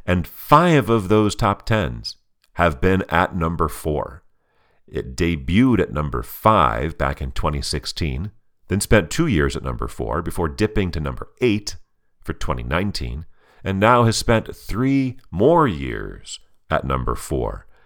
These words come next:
Arkham Horror, the card game, with nine hundred sixty-one thousand views. That is a gain of twenty-three thousand. Gloomhaven had a game of,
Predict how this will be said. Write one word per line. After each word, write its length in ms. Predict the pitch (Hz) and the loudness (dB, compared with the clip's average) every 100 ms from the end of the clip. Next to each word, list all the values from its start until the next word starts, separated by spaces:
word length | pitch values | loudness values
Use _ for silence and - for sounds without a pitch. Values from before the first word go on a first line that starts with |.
| _ _ _ _ _ _ _ _ | _ _ _ _ _ _ _ _
Arkham 460 | 98 120 - 135 123 | 6 6 6 0 0
Horror, 760 | 107 107 107 78 55 50 - - _ - | -2 2 4 4 -2 -6 -12 -20 _ -4
the 140 | 80 | -4
card 380 | - 85 80 62 | 0 2 2 0
game, 440 | 64 50 - - _ _ _ _ _ _ - | -10 -10 -16 -20 _ _ _ _ _ _ -8
with 160 | 73 | -6
nine 460 | 65 67 80 117 131 | -4 0 2 2 2
hundred 440 | 117 113 107 90 - | 0 -2 -4 -6 -10
sixty-one 1000 | - 143 - 127 117 107 98 62 60 64 _ | -6 -4 -4 -4 -2 2 2 2 -2 -10 _
thousand 600 | - 110 95 67 64 64 | 0 2 2 -2 -6 -6
views. 520 | 76 76 57 50 - - _ _ _ _ _ | -2 -2 -4 -10 -16 -20 _ _ _ _ _
That 120 | - | -8
is 120 | 69 85 | -4 -4
a 40 | |
gain 320 | 90 110 151 | 4 4 6
of 140 | 98 - | 2 2
twenty-three 540 | - 78 73 - 69 | 0 0 -2 -4 -4
thousand. 580 | - 57 50 - 98 - _ _ - | -4 -6 -6 -10 -12 -14 _ _ -10
Gloomhaven 520 | 73 92 135 69 57 | 0 2 4 0 -4
had 120 | 58 | -8
a 40 | 64 | -8
game 260 | 65 65 | -6 -4
of, 120 | 60 | -6